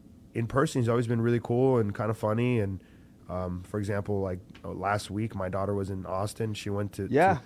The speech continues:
Speaker 1: to, to, to their gym, trained with
Speaker 2: Yeah,
Speaker 1: him,
Speaker 2: yeah, yeah.
Speaker 1: went
Speaker 2: Saw
Speaker 1: to his
Speaker 2: that.
Speaker 1: house.
Speaker 2: Yep.
Speaker 1: And he was super kind to her, and
Speaker 2: Yep.
Speaker 1: him and his, uh, girlfriend or wife, Natalia, they were super nice and
Speaker 2: Yes.
Speaker 1: genuine to him. So sometimes I think it's a persona. You know, I think
Speaker 2: Yes.
Speaker 1: he's kinda doing it just to kinda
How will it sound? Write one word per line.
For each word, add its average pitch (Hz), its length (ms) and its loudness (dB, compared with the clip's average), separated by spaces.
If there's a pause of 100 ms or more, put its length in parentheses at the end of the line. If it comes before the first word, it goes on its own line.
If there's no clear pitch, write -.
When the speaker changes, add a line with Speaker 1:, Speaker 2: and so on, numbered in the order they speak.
(200)
Speaker 1:
to, 101 240 -2
to, 117 160 -10
to 98 100 -6
their 92 180 -2
gym, 101 320 -4
trained 104 300 -4
with 117 80 2
Speaker 2:
Yeah, 139 140 4
Speaker 1:
him, - 80 4
Speaker 2:
yeah, 131 80 4
yeah. 110 140 0
Speaker 1:
went 98 140 -2
Speaker 2:
Saw 107 60 2
Speaker 1:
to 104 100 4
his 98 60 0
Speaker 2:
that. 95 60 -2
Speaker 1:
house. 104 460 2 (120)
Speaker 2:
Yep. 110 180 2 (160)
Speaker 1:
And 101 80 0
he 104 60 2
was 95 100 -2
super 117 240 -2
kind 107 300 2
to 104 80 4
her, 110 400 4
and 95 120 0
Speaker 2:
Yep. 107 160 4
Speaker 1:
him 104 120 -2
and 101 240 -4
his, 95 300 -4
uh, 92 180 -6 (160)
girlfriend 104 440 -2
or 92 140 -2
wife, 98 480 -2
Natalia, 98 400 0
they 95 100 -4
were 90 120 -4
super 98 260 -8
nice 95 340 -4
and 95 120 -4
Speaker 2:
Yes. 104 180 4
Speaker 1:
genuine 101 160 -2
to 95 80 -2
him. 104 160 -2 (420)
So 131 220 2 (300)
sometimes 139 420 4
I 131 80 6
think 123 160 -2
it's 127 140 -2
a 113 40 4
persona. 120 680 0
You 107 80 0
know, 104 80 0
I - 20 4
think 113 140 6
Speaker 2:
Yes. 104 80 2
Speaker 1:
he's 113 160 0
kinda 110 180 2
doing 110 260 4
it 107 120 0
just 113 180 -2
to 110 60 -4
kinda 104 260 0